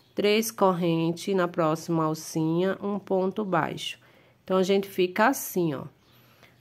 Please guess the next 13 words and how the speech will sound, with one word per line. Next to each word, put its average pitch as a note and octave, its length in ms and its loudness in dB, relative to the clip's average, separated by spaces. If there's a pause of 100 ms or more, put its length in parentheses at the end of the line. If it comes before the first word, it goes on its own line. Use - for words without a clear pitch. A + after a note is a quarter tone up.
Agora, F#3+ 360 6
eu G3+ 40 4
vou G#3 120 2
laçar G#3 440 6
o C4 60 6
fio G3+ 440 0
que A3 100 0
eu G#3 80 4
cheguei G3 360 4
aqui G3 220 2
no G3+ 160 2
próximo G3+ 540 2
Vzinho. F#3+ 680 0